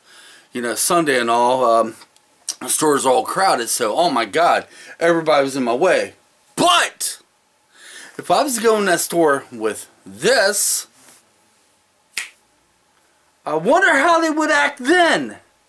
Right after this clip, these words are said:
Yeah! Seriously, you walk through any store wearing one of these, people gonna get the hell out of your way. And for some reason they don't get out of your way,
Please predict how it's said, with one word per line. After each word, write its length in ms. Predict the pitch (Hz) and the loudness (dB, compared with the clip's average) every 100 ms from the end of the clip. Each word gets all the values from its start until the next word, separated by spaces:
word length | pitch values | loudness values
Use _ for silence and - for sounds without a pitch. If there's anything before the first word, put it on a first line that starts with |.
| _ | _
Yeah! 500 | 320 403 392 285 - - _ _ - - - - | -2 2 2 0 -4 -14 _ _ -20 -20 -10 -4
Seriously, 720 | - 381 392 339 - 214 165 | 0 2 2 2 0 0 -2
you 380 | 139 254 392 403 | 0 4 4 4
walk 320 | 392 330 - | 2 0 2
through 220 | 320 240 | 0 2
any 260 | 302 415 370 | 2 2 2
store 480 | - 415 381 320 277 | 0 2 4 2 2
wearing 340 | 302 311 302 | 2 4 4
one 140 | 294 | 4
of 80 | 285 | 4
these, 400 | 370 349 330 359 - - - - - _ | 4 4 4 2 -6 -20 -20 -20 -20 _
people 500 | - 415 440 381 330 | 0 4 4 4 0
gonna 240 | 311 330 330 | 2 2 4
get 220 | 294 330 | 2 0
the 120 | 330 | 0
hell 220 | 294 254 | 2 4
out 140 | 262 285 | 4 2
of 80 | 320 | 2
your 180 | 381 | 4
way. 400 | 403 415 359 277 - _ _ _ _ _ _ | 4 4 2 0 -6 _ _ _ _ _ _
And 120 | 247 | -2
for 100 | 254 | -2
some 320 | 220 403 403 | 0 2 4
reason 300 | 381 381 330 | 6 4 4
they 120 | 285 247 | 2 2
don't 320 | - 415 359 | 2 2 4
get 160 | 349 | 2
out 200 | 262 233 | 4 2
of 40 | 214 | 0
your 140 | 214 | -2
way, 460 | 202 202 202 202 | 0 2 2 2